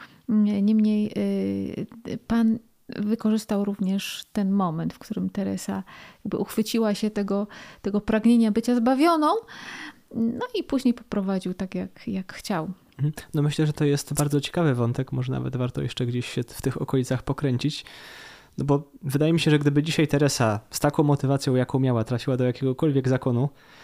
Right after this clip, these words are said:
Speaker 2: no to raczej chyba nie zostałaby przyjęta.
Speaker 1: No, na pewno nie. <laughs> Na pewno nie.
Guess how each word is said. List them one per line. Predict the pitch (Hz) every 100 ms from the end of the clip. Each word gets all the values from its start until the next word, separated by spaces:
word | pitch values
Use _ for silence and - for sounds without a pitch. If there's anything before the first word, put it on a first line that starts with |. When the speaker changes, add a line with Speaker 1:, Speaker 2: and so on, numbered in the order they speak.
| -
Speaker 2:
no | 135
to | 143
raczej | 143 156
chyba | 160 151
nie | 143
zostałaby | 147 - 135 110
przyjęta. | - 120 95 101 -
Speaker 1:
No, | 190
na | 170
pewno | - 254 151 160
nie. | 214 226 233 - 285 - 302
<laughs> | - 285 - - - -
Na | 208
pewno | - 247 214 185 185
nie. | 196 220